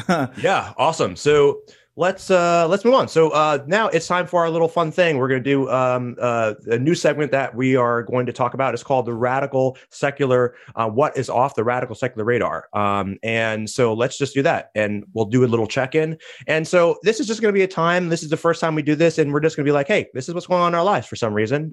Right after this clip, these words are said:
Speaker 2: Um, and this is Christoph. So, uh, I did a speech last week, um, uh, with my friend at my friend Jen's place of work. She is, um, I went to law school with her, and she's super cool, anti-racist, awesome. And she asked me to come and talk with her. So I got to talk,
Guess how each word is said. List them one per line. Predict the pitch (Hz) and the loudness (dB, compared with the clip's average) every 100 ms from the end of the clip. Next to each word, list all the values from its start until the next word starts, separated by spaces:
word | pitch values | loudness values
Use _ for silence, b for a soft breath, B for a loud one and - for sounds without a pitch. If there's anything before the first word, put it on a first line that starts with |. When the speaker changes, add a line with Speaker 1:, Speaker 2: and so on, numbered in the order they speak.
| - | -2
Speaker 2:
Um, | 131 135 135 131 | 0 0 0 -2
and | 131 135 135 135 131 | 0 0 2 0 0
this | 143 151 | 0 -2
is | 139 | -4
Christoph. | 175 - 101 87 | -4 -2 -4 0
So, | 120 123 117 | 2 2 2
uh, | 120 120 120 | 0 0 0
I | 113 | -2
did | 147 202 | 0 0
a | |
speech | - 156 156 147 | 0 -2 -2 -2
last | 139 - | -4 0
week, | 135 151 - B B B B _ | -2 -2 -10 B B B B _
um, | 110 113 113 113 110 - _ _ _ | -2 0 -2 -4 -8 -14 _ _ _
uh, | - 107 101 | -2 0 2
with | 123 | 0
my | 120 120 | 0 -4
friend | - 127 123 120 117 104 | -2 -2 -2 -4 -6 -6
at | 117 113 | -4 -4
my | 113 | -4
friend | 131 120 107 | -4 -4 -2
Jen's | 117 117 104 | -4 -4 -6
place | 123 110 | -2 -2
of | 107 101 | -4 -4
work. | 165 175 170 | -2 -2 -4
She | - 131 123 | -8 -6 -2
is, | 117 117 113 | 0 0 -2
um, | - 101 95 95 - - | -2 -2 -2 -4 -6 -8
I | - - | -8 -2
went | 101 104 | -2 0
to | |
law | 104 | -2
school | 104 - | -2 -2
with | 98 | -2
her, | 101 95 | 0 0
and | |
she's | 98 117 | 0 -4
super | - 180 127 | -2 -4 -4
cool, | - 110 110 101 | -2 2 2 0
anti-racist, | 113 123 110 104 104 - 107 - | -4 -2 0 0 0 0 -2 -2
awesome. | 95 101 104 107 101 | -2 0 -2 -4 -4
And | 101 98 95 | -2 -2 -2
she | 101 117 | -2 0
asked | 107 107 | 0 -2
me | 107 | -6
to | |
come | 101 110 | -4 -2
and | 101 | -2
talk | 104 110 - | 0 -2 -2
with | 107 | -2
her. | 110 98 101 B B | 0 0 -2 B B
So | - | -4
I | 107 | -2
got | 123 | -2
to | 123 | -4
talk, | - 127 - | -4 -4 -6